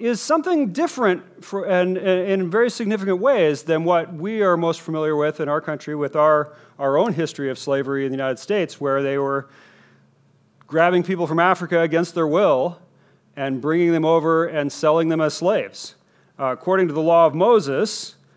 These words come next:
uh, people who did that, uh, should be executed. So whatever kind of slavery is going on here in the Bible, it is not that, right? So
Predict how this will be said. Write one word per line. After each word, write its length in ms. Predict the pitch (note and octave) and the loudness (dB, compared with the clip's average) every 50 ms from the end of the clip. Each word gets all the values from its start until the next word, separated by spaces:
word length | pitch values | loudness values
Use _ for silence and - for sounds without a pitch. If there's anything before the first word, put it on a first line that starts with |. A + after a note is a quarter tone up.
| _ _ _ - | _ _ _ -6
uh, 380 | C#3+ C#3 C3 B2+ B2+ B2+ B2+ B2 A2+ - _ _ _ _ | -4 -2 0 0 0 -2 -2 -4 -8 -18 _ _ _ _
people 280 | - E3+ F3 F3 F#3 D#3 | -8 -8 -6 -4 -4 -4
who 100 | D#3 E3 | -2 -2
did 240 | C#3+ D#3+ D#3+ C3 B2+ | -2 -2 -2 -2 0
that, 440 | E3 G#3 G#3+ D#3+ C#3 D#3 D#3+ - - - _ _ _ _ _ _ _ _ _ _ _ _ _ _ _ _ _ _ - | 2 4 4 4 4 2 0 -4 -10 -20 _ _ _ _ _ _ _ _ _ _ _ _ _ _ _ _ _ _ -8
uh, 420 | C#3+ C3 C3 B2+ C3 C3+ D3 - D3+ | -4 -2 -2 0 -2 -2 -4 -6 -10
should 180 | - - D#3 C#3 | -12 -10 -8 -4
be 140 | D#3 D#3+ | -4 -2
executed. 580 | D#3+ G#3+ G#3+ - F3 - - A#2+ G#2 - - _ _ _ _ _ _ _ _ _ _ _ _ _ _ _ _ _ _ _ _ _ _ _ _ _ _ _ _ _ _ - | -2 -4 -4 -8 -12 -12 -12 -12 -12 -14 -18 _ _ _ _ _ _ _ _ _ _ _ _ _ _ _ _ _ _ _ _ _ _ _ _ _ _ _ _ _ _ -8
So 160 | - - F3 | -2 0 2
whatever 300 | E3 E3+ F#3+ A#3 C#4+ D#4+ | 4 4 4 4 4 2
kind 180 | - D4+ D4 B3 | 2 0 0 0
of 80 | F#3+ | 0
slavery 480 | - - - F#3 G3 A3 G3+ G3+ F#3+ F3 | -2 -2 0 2 4 4 4 4 4 2
is 120 | D#3+ C3+ | 2 2
going 260 | C3 E3 E3+ E3 E3 D#3 | 2 2 2 4 4 4
on 180 | E3 F3 F3+ | 4 4 2
here 160 | D#3 D#3+ D#3+ | 2 0 0
in 100 | D3+ C#3+ | 0 0
the 60 | C#3 C3 | 0 2
Bible, 520 | C#3+ D#3+ E3+ D#3+ C#3 B2 A#2 B2 C#3 - | 2 4 4 4 2 2 0 -2 -4 -2
it 160 | D#3+ D3 C#3+ | -2 -2 0
is 180 | C#3+ C#3+ C#3 B2+ | 0 0 -2 -2
not 540 | D3+ F3 A3 G3+ D3+ A#2+ A2+ B2+ - - - _ _ _ - | 0 2 2 4 2 2 0 -4 -8 -14 -20 _ _ _ -8
that, 440 | B2+ D3 D#3+ C3+ F#2+ F#2 - _ _ _ _ _ _ _ _ _ _ _ _ _ _ _ _ _ _ _ _ _ _ _ _ _ _ - | -4 -2 -2 -2 -4 -8 -12 _ _ _ _ _ _ _ _ _ _ _ _ _ _ _ _ _ _ _ _ _ _ _ _ _ _ -6
right? 260 | B2+ C3+ D#3 E3 - | -2 -2 -2 -2 -2
So 380 | - - E3 D#3 C#3+ C3 - | 0 2 4 4 2 2 -2